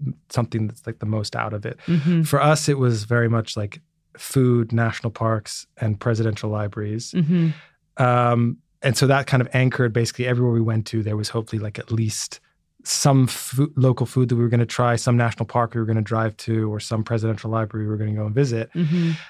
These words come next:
Speaker 1: Um, and so w-, then everything else can kinda just, like, come out of that.
Speaker 2: Yeah.
Speaker 1: Um,
Speaker 2: Uh, what about, um, meeting people and having conversations with people?
Speaker 1: Yeah, so this was, like, kind of the,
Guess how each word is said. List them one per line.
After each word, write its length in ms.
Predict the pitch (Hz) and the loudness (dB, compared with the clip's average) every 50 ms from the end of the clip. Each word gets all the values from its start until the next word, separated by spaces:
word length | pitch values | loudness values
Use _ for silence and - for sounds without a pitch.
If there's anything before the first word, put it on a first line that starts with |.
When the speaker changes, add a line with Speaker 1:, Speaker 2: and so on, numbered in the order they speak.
| - _ _ _ - - | -20 _ _ _ 0 2
Speaker 1:
Um, 440 | 135 135 135 131 131 131 127 131 139 - _ _ _ _ _ _ _ _ - | 4 4 4 4 4 4 4 2 0 -4 _ _ _ _ _ _ _ _ 0
and 360 | 147 139 135 135 131 127 - | 2 4 6 6 4 2 2
so 200 | - 151 143 143 | 2 2 2 2
w-, 100 | 151 - 151 | 2 2 4
then 200 | 151 151 151 151 | 6 6 8 6
everything 420 | 151 143 139 143 131 - 131 131 | 6 6 4 2 2 2 2 4
else 160 | 123 123 117 - | 4 2 2 0
can 100 | - 110 | -2 -2
kinda 220 | 101 117 110 107 | 0 0 0 -2
just, 220 | 101 110 107 - - | -2 -4 -8 -8 -8
like, 280 | 117 117 - - - _ _ _ _ _ _ _ - | -10 -10 -10 -16 -20 _ _ _ _ _ _ _ -14
come 560 | - - - 113 107 107 104 107 107 - - - _ _ _ _ _ _ _ - | -8 -4 -2 -2 0 -2 -2 -4 -6 -10 -12 -18 _ _ _ _ _ _ _ -6
out 220 | 113 107 107 107 | -4 -4 -4 -4
of 140 | 101 98 98 | -6 -8 -10
that. 220 | 110 - - - - _ - | -14 -14 -14 -18 -20 _ 0
Speaker 2:
Yeah. 480 | 170 156 147 131 127 113 113 110 107 110 | 2 2 2 2 2 2 2 2 2 2
Speaker 1:
Um, 240 | 110 107 107 104 | 0 0 0 0
Speaker 2:
Uh, 480 | - 208 208 208 208 208 202 202 202 - | 0 2 2 2 2 2 2 2 0 0
what 180 | - 202 226 233 | 0 0 0 0
about, 320 | 240 254 254 247 240 - - - | 2 2 2 2 0 -2 -4 -2
um, 300 | 190 190 185 180 180 175 - | 0 0 2 0 0 0 0
meeting 380 | 196 196 208 220 226 208 185 | 0 2 2 4 2 2 2
people 540 | 160 - 160 151 - 151 123 101 123 147 - _ | 0 -2 -8 -8 -6 -6 -6 -4 -6 -8 -10 _
and 220 | - 165 165 165 160 | -2 -2 0 0 0
having 240 | 175 175 160 175 165 | 0 0 -2 -2 -2
conversations 540 | 180 165 160 160 160 170 160 147 170 147 | -2 -2 -2 -2 -4 -4 -4 -4 -6 -6
with 100 | 147 139 | -6 -8
people? 380 | - 156 147 - - - 87 - - - - - - - - - | -8 -8 -8 -6 -8 -8 -8 -10 -12 -16 -18 -18 -20 -20 0 2
Speaker 1:
Yeah, 180 | 175 233 247 | 4 4 4
so 140 | 214 - 156 | 4 4 4
this 140 | 196 208 - | 4 4 4
was, 120 | 262 220 | 4 6
like, 140 | 208 175 - | 4 4 4
kind 180 | - 156 156 147 | 4 4 4 4
of 60 | 135 | 4
the, 160 | 135 131 | 4 2